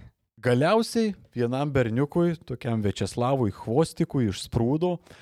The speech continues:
kad Anatolijaus prašomas jis kabėjo kilpoje visas šešias minutes ir nepamena, kaip išgyveno. Berniukas prisiminė, kad jam pabudus sunkiai sekėsi kvėpuoti, vėlėsi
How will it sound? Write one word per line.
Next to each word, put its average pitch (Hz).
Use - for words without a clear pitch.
kad -
Anatolijaus 160
prašomas 160
jis 139
kabėjo 135
kilpoje 143
visas 110
šešias -
minutes 127
ir 113
nepamena, 117
kaip 117
išgyveno. 95
Berniukas 170
prisiminė, 170
kad -
jam 151
pabudus 135
sunkiai 151
sekėsi 123
kvėpuoti, 143
vėlėsi 113